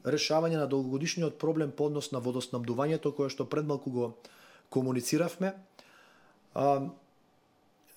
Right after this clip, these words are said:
изградбата на многу содржини кои што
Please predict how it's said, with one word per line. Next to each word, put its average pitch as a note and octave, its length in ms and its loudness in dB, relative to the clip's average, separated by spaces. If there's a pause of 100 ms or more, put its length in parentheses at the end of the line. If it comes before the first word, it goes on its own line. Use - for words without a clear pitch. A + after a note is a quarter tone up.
(220)
изградбата E3+ 680 2
на D3 100 2
многу F3+ 360 0
содржини F3+ 600 0
кои E3 160 0
што D#3 400 2